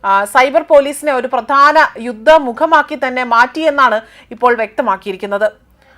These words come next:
അതേസമയം പ്രതികൾക്കെതിരെ എന്ത് കുറ്റങ്ങളാണ് ചുമത്തേണ്ടതെന്നും ഇതുവരെയും ഉദ്യോഗസ്ഥർ വിശദീകരിച്ചിട്ടില്ല.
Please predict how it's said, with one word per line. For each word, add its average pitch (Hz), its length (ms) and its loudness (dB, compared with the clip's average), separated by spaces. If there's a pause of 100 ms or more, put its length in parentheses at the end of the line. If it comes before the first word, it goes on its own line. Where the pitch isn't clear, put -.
(120)
അതേസമയം 370 580 0
പ്രതികൾക്കെതിരെ 311 800 -2
എന്ത് 277 320 -4
കുറ്റങ്ങളാണ് 294 600 0
ചുമത്തേണ്ടതെന്നും 269 880 -2
ഇതുവരെയും 269 600 0
ഉദ്യോഗസ്ഥർ 277 520 0
വിശദീകരിച്ചിട്ടില്ല. 220 880 -4